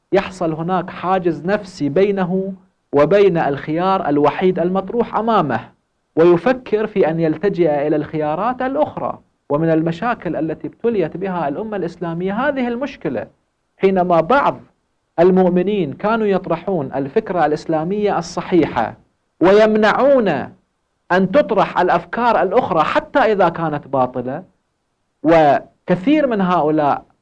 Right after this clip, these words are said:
المؤمنين الذين كانوا يطرحون الأفكار الإسلامية الصحيحة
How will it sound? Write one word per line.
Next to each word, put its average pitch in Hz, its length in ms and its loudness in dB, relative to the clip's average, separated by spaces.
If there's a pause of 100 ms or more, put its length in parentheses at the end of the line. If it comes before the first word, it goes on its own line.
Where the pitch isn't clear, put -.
(380)
المؤمنين 160 580 2
الذين 147 400 -2
كانوا 151 300 -4
يطرحون 139 520 -4
الأفكار 170 720 -4
الإسلامية 165 580 -4
الصحيحة 185 600 -8